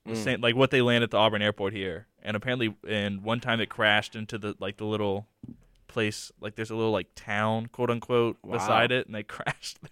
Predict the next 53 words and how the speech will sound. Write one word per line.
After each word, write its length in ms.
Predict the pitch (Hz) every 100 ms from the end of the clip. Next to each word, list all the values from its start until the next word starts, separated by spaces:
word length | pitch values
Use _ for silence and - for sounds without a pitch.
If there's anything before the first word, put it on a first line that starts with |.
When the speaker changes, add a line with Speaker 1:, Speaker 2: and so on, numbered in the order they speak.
| _ - _ _ -
Speaker 1:
there. 100 | 127 - - -
Speaker 2:
<laughs> 340 | - - -
Speaker 1:
I 60 | 131
remember 180 | 151 143
in 40 |
fourth 260 | - 135 131
grade, 140 | 135
my 60 | 123
teacher 220 | - 131
was 120 | 131
like, 180 | 123 110
"I 100 | -
heard 160 | 117 147
a 40 | 127
plane 280 | - 131
crash 280 | 139 127 117
in 60 | 113
San 260 | - 123 113
Elmo. 220 | 143 117
Are 80 | 101
you 160 | 123
okay?" 360 | 120 - 110 127
And 80 | 120
I 60 |
went, 240 | 104 90 -
"What? 560 | - 92 92 135 - - - _ _ _ _ _ -
I 220 | 160 131
didn't 160 | 160
hear 100 | 135
about 200 | 110 101 -
this." 420 | 131 175 - 113
Speaker 2:
<laughs> 0 |
You're 100 | 104
scared. 560 | - - 95 101 104 135
Speaker 1:
I 20 |
was 300 | 170 - -
Speaker 2:
Little 180 | 113 120
Speaker 1:
scared. 60 | 110 - 117
Speaker 2:
Davis 240 | 110 -
was 100 | 95
scared. 540 | - - 90 87 82 82 - _ - _ _ _ _ _ _ _
Speaker 1:
But 140 | 131 143
yeah, 280 | 143 117 113 - 135
um, 520 | 139 131 127 123 117 - _ _ -
what 120 | 139
would 120 | 170 165
you, 100 | 147
what 240 | 147 175
would 200 | 170 143
you 80 | 135
call 220 | 123 113
it? 40 | -
I, 140 | 160